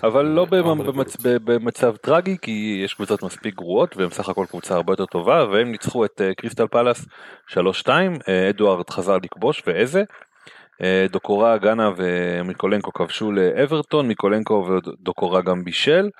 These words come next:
Speaker 1: בישלו, סליחה, והריסון בישל, הוסיף פה בישול שלישי, ו-, אה, ל-, לרמה בישל, אה, אמ,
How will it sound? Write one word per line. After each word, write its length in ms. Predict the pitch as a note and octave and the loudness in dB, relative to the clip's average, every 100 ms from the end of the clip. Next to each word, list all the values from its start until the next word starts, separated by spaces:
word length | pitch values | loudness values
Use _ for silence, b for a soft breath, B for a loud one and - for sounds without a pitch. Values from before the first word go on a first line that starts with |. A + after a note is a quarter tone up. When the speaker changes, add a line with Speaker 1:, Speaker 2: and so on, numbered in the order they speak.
| B B B - | B B B -6
Speaker 1:
בישלו, 260 | - C#3+ | -2 0
סליחה, 340 | E3+ D3 C3+ F#3 | 0 0 2 2
והריסון 800 | A#2+ C#3+ G#2+ G#2+ G2+ - F#2 F2+ | 4 2 2 0 0 -2 -4 -6
בישל, 260 | E2+ - E2+ | -6 -6 -2
הוסיף 360 | F2+ - G#2 | -2 -2 -6
פה 120 | - | -6
בישול 220 | F#2 - F#2+ | -8 -8 -10
שלישי, 380 | - F#2+ G3+ E3+ | -10 -2 -2 2
ו-, 80 | D3 D3 - | 2 0 0
אה, 300 | G#2 G2+ G2 F#2+ | 2 4 4 4
ל-, 360 | F#2+ F#2 F#2 F#2+ | 4 4 4 4
לרמה 360 | G#2+ G#2 F2 D#2+ B B B B B | 4 2 0 -6 B B B B B
בישל, 480 | - F2 - G#2 G2 F#2+ F#2+ F#2+ F#2+ F#2+ F2+ - F#2+ | -10 -2 2 2 4 4 4 4 2 2 -2 -6 -6
אה, 40 | |
אמ, 1000 | G2 G2 F#2+ F#2+ F#2+ F#2 F#2 F2+ F#2 F#2+ | -2 -2 -2 -4 -4 -8 -10 -12 -14 -14